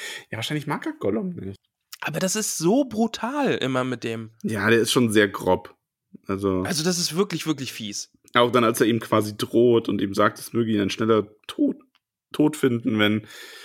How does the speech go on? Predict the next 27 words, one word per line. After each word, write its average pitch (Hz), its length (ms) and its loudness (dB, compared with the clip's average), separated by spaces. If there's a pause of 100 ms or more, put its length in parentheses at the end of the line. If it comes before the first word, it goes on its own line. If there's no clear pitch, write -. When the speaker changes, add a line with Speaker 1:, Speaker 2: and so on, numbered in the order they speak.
(240)
Speaker 1:
er 123 320 6
ihnen 117 160 2
schadet, 113 680 2
dann, 101 400 0 (120)
der 123 80 6
ist 139 120 2
da 135 80 6
schon 120 180 0
sehr, 107 340 4 (680)
sehr 104 180 2
rabiat. 101 500 2
Speaker 2:
Ja. - 60 -6
Speaker 1:
Also 104 120 -2
ich 120 100 -2
hab 127 160 -2 (320)
Buch 160 160 -2
Faramir 139 520 0
und 127 80 2
generell 127 240 4
die 120 80 2
ganzen 123 240 -2
Waldläufer 120 320 -4
sind 131 140 -4
für 127 100 -10
mich 127 140 -4
einfach 117 180 -6
viel 147 400 0